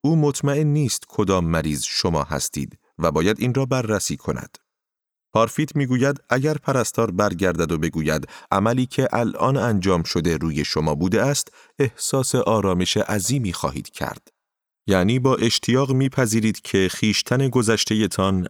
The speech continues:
عملی طولانی و دردآور را از سر گذرانده باشد تا از عمل بسیار کوتاه‌تری که پیش روست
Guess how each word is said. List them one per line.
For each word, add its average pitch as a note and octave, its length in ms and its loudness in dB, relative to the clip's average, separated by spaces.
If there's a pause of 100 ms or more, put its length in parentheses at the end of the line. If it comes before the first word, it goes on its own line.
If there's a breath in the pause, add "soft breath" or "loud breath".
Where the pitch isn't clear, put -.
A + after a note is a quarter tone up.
عملی A#2+ 400 2
طولانی A2 640 2
و A2 180 0
دردآور F#2+ 640 0
را A2+ 260 0
از G#2 80 0
سر G2+ 260 -2
گذرانده E2+ 680 2
باشد A#2 420 0 (320 loud breath)
تا G2 180 0
از F2+ 260 0
عمل A#2 340 2
بسیار A#2 480 2
کوتاه‌تری G#2 760 0
که E2+ 180 -2
پیش - 420 -2
روست A2+ 440 0